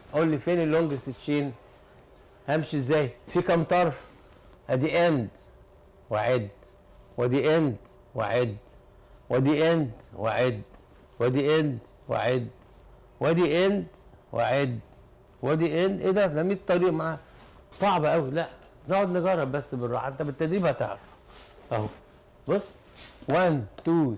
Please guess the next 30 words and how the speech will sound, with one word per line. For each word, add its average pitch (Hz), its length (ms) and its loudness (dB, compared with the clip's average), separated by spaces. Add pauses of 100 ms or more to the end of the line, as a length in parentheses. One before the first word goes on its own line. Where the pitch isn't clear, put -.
(120)
three 139 500 -2
four 151 280 0 (140)
five 175 240 0 (200)
six، 127 100 -2 (420)
ها 143 180 0 (240)
هنا 165 200 2
six، 185 240 0 (640)
ستة، 196 340 0 (400)
يعني 127 260 0
هيكس. 185 240 2 (800)
طب 113 160 -2
تعال 139 200 -2
نشوفها 156 300 -2
تاني، 151 320 -2 (640)
one 175 300 2 (120)
two 180 260 2 (140)
three 175 460 0 (140)
four، 143 400 2
لا 151 200 0
ما 151 100 0
تنفعش 139 500 -4
دي، 123 160 -6 (1300)
وهنا 147 360 2
ما 151 100 2
تنفعش 139 520 -2
برضه. 127 220 -6 (720)
طب 127 140 0
امشي 151 320 0
one 160 500 0
two 156 220 2